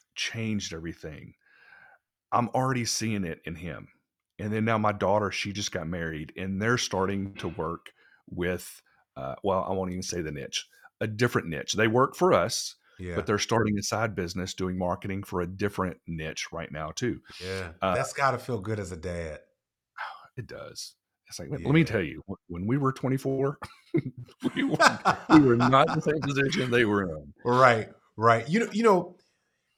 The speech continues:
Speaker 2: this goes back to the, the, the, the question of the day. Uh, we're doing an audio series right now.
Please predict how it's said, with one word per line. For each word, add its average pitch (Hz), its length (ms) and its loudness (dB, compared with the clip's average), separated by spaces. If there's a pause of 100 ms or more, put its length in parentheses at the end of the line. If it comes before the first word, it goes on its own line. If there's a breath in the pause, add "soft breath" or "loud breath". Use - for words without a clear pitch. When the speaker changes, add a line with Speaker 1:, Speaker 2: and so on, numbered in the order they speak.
(500)
Speaker 2:
this 262 280 2
goes 180 240 4
back 151 300 2
to 160 120 -4
the, 127 320 -2
the, 117 240 -6
the, 113 240 -8
the 120 80 -8
question 156 420 2
of 135 160 2
the 123 80 -6
day. 123 440 2
Uh, 113 260 0
we're 120 80 -8
doing 131 200 2
an 123 100 2
audio 127 340 4
series 104 480 -8
right 92 240 -4
now. 90 300 -12